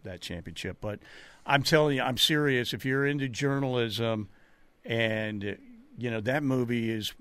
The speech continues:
what, twenty-four, forty-seven years old? Great performance by Peter Finch, too. And it is, like I said, this guy, by yelling and screaming, became the most popular man on television.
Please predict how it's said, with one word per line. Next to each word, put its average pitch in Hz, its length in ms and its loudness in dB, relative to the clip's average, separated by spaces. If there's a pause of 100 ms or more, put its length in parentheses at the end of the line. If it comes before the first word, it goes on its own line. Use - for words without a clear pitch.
what, 98 420 -6 (320)
twenty-four, 110 560 -6
forty-seven 123 580 0
years 127 220 0
old? 139 340 2 (840)
Great 156 300 8
performance 131 500 2
by 113 140 2
Peter 107 260 -2
Finch, 104 400 -4
too. 101 280 -4 (600)
And 110 540 0
it 127 300 -2
is, 117 160 -2
like 120 200 -2
I 117 80 -2
said, 123 300 0
this 127 180 0
guy, 117 500 2
by 110 280 0
yelling 127 440 2
and 127 100 0
screaming, 120 560 -2
became 107 340 -4
the 113 100 -4
most 120 240 -4
popular 110 420 -2
man 107 200 -4
on 107 100 -8
television. 117 480 -6